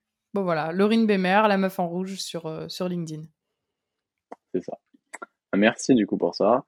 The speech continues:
Speaker 2: Euh, maintenant, on passe à, justement à la partie de débat que je t'ai un peu teasé. En gros, le principe, c'est juste, euh, voilà, il y a... alors moi, j'ai deux, trois sujets, euh, pour lesquels on va parler. Vraiment, ça va être en full impro. C'est, euh, parler, euh, de trucs comme ça. Si jamais t'as une idée de sujet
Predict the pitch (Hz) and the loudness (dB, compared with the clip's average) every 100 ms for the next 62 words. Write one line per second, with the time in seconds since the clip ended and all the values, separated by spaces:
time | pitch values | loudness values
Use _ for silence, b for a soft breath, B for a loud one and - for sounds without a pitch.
0 | b b b b 98 101 95 98 - 131 | b b b b 4 6 8 8 8 6
1 | - 104 107 - 95 92 113 107 98 - | 6 2 2 4 -2 2 6 6 6 2
2 | - - 110 107 113 113 101 - 107 143 | -4 2 4 8 6 6 0 2 4 4
3 | - - 104 - _ - - - _ - | 4 4 4 4 _ -16 -16 -20 _ 6
4 | 120 131 156 139 120 131 147 - 101 117 | 10 12 10 10 6 6 2 2 0 0
5 | 143 - 98 92 87 98 98 87 98 95 | -4 2 2 4 2 2 2 2 4 4
6 | 104 123 120 113 110 117 107 110 98 110 | 4 8 8 8 6 4 2 0 6 8
7 | 107 90 90 87 85 - - 95 92 110 | 8 4 -2 -4 -6 -14 -2 0 2 2
8 | 95 87 87 76 B B B 95 101 135 | 4 4 2 0 B B B 4 8 8
9 | - 98 101 - - 160 120 - 107 - | 6 4 2 2 8 10 10 6 2 2
10 | _ - - 120 107 98 98 113 104 113 | _ -14 0 6 6 6 4 6 6 6
11 | 120 107 101 - 110 110 98 92 95 107 | 4 4 0 -4 -6 -2 -2 0 0 4
12 | 107 113 120 110 117 127 131 - 117 120 | 8 8 10 10 10 8 6 4 8 10
13 | 120 | 8